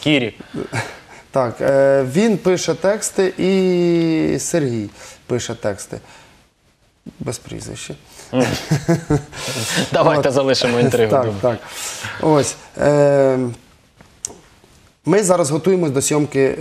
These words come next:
Speaker 2: до зйомки кліпу. Е, він говорить: «Будемо знімати, е, пісню, е, по-, е, кліп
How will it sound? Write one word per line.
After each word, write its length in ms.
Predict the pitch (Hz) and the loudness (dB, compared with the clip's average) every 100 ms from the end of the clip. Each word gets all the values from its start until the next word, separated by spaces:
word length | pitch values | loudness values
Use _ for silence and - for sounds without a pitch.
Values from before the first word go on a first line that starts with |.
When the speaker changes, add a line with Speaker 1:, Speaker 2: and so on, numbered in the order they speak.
| 127 | -2
Speaker 2:
до 120 | 131 | 0
зйомки 300 | 135 147 143 | 0 0 -2
кліпу. 320 | - 113 - - - _ _ - - - - - | -4 -6 -6 -16 -20 _ _ -20 -20 -20 -14 -4
Е, 760 | 127 123 117 117 113 110 110 110 110 - - - - - _ _ _ _ _ _ _ _ _ _ - | -2 0 0 0 0 0 -2 -4 -6 -8 -10 -14 -16 -20 _ _ _ _ _ _ _ _ _ _ 0
він 140 | 180 | 2
говорить: 380 | 165 156 135 113 - - | 4 6 4 2 -4 -16
«Будемо 360 | 135 170 190 165 | -2 0 0 0
знімати, 600 | 131 165 160 147 139 135 | 0 2 2 2 0 2
е, 220 | 139 135 131 | 0 0 0
пісню, 720 | 170 190 - 151 147 143 135 | 0 0 2 0 2 2 2
е, 760 | 135 131 123 123 120 117 117 110 | 2 2 2 2 0 -2 -4 -4
по-, 340 | - - - 131 | -8 -8 -6 -6
е, 560 | 123 117 113 113 113 120 120 - | -4 -4 -4 -4 -6 -6 -8 -2
кліп 340 | - 226 233 | 2 2 0